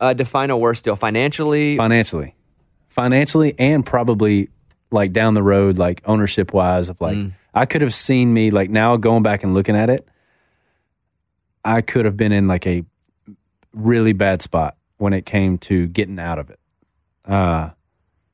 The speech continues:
Speaker 2: which is one thing that, like, you know, kinda going back to what we were talking about, like, with people moving in town. I don't know if it happens much anymore. I feel like lawyers are kinda sharpening, you know, getting that side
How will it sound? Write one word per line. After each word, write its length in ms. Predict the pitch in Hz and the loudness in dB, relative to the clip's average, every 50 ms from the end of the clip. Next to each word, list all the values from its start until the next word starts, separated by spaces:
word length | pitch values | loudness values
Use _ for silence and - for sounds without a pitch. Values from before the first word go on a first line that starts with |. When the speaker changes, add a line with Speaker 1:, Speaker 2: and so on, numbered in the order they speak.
| _ _ _ _ _ _ _ _ _ - | _ _ _ _ _ _ _ _ _ -2
Speaker 2:
which 220 | 117 127 123 - 139 | -2 0 0 2 0
is 120 | 127 110 | 0 2
one 260 | 113 127 147 175 175 | 2 2 2 2 0
thing 260 | - - 160 160 147 | 0 0 2 2 2
that, 160 | 135 123 - 120 | 2 0 0 0
like, 300 | 120 107 101 92 - _ _ _ _ _ _ _ _ _ _ _ _ _ _ | 0 0 0 -2 -4 _ _ _ _ _ _ _ _ _ _ _ _ _ _
you 140 | 98 117 139 | -2 0 2
know, 120 | 127 117 | 2 2
kinda 220 | - - 156 135 | 2 0 0 0
going 220 | 117 120 110 110 104 | 2 2 2 4 2
back 240 | 107 104 101 92 - | 2 0 0 -2 -2
to 240 | - 101 95 85 92 131 - - | 0 0 0 0 -2 -8 -12 -4
what 140 | - 104 95 | -4 -2 0
we 60 | 107 | 2
were 60 | 98 92 | 0 2
talking 260 | - 101 95 - 101 | 2 0 0 2 0
about, 160 | 95 90 82 | 0 0 0
like, 120 | 90 90 | -2 -4
with 80 | 85 - | -4 -2
people 220 | - 107 92 - | -2 -2 0 0
moving 260 | 92 92 95 92 92 90 | 2 2 2 2 2 0
in 100 | 85 85 | -2 -2
town. 340 | - 87 87 90 95 95 _ _ _ _ _ _ _ _ _ _ _ _ _ _ _ _ _ _ _ _ _ _ _ _ _ _ _ _ _ - | -4 -4 -2 -2 -4 -6 _ _ _ _ _ _ _ _ _ _ _ _ _ _ _ _ _ _ _ _ _ _ _ _ _ _ _ _ _ -4
I 60 | 113 | -2
don't 100 | 139 180 | 0 2
know 80 | 190 185 | 2 2
if 100 | 151 - | 2 0
it 60 | 104 | 0
happens 480 | 101 127 123 127 - 120 107 98 - - | 0 0 0 0 0 0 0 0 -4 -2
much 280 | 101 110 113 110 - | 0 0 0 2 2
anymore. 300 | 107 101 95 98 113 117 | 0 2 2 4 2 2
I 40 | 101 | 0
feel 160 | - - 110 | 0 0 0
like 160 | 98 92 - _ _ _ _ - | 0 -2 -4 _ _ _ _ -2
lawyers 500 | 107 104 98 101 107 110 107 104 98 104 | 0 2 4 4 4 4 4 2 2 2
are 120 | 98 95 | 0 -2
kinda 320 | - - 104 101 95 92 - _ _ | 0 -2 -2 0 0 -2 -4 _ _
sharpening, 720 | - - - - 101 98 95 - 101 98 95 92 90 90 - _ _ _ _ _ _ _ _ _ _ _ _ _ - | -16 -10 -2 0 0 0 0 0 -2 0 0 0 -2 -4 -8 _ _ _ _ _ _ _ _ _ _ _ _ _ -2
you 100 | 110 101 | 0 2
know, 140 | 98 92 92 | 2 2 2
getting 260 | 92 107 107 104 107 | 0 0 0 0 0
that 160 | 101 95 - | -2 -2 -2
side 380 | - - 101 98 98 92 101 | -2 -2 0 0 0 -2 -4